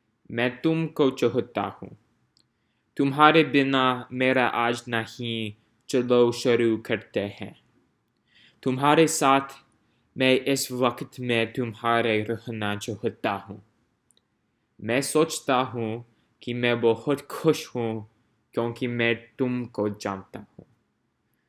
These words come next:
हर सुबह तुम यहीं मेरे लिए हो, लेकिन हर रात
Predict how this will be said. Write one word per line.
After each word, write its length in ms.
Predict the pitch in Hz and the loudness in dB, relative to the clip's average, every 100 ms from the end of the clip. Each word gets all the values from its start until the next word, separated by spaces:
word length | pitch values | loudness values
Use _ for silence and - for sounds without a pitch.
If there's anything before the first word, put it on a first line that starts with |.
| _ _ _ _ _ - | _ _ _ _ _ -2
हर 140 | 151 | -2
सुबह 720 | - 196 156 135 143 143 139 - _ _ _ - | 0 -2 2 6 6 4 -4 -14 _ _ _ -8
तुम 260 | - 151 147 | 0 2 4
यहीं 460 | 131 - 147 139 | 2 2 -4 -2
मेरे 380 | 123 117 120 117 | 0 2 4 4
लिए 340 | 107 110 104 | 4 0 0
हो, 300 | 98 - - _ _ _ _ _ _ _ _ _ - | -2 -8 -20 _ _ _ _ _ _ _ _ _ -4
लेकिन 280 | 113 135 113 - | 0 0 -2 0
हर 220 | 151 156 | 2 4
रात 460 | 139 127 135 - | 4 2 0 -6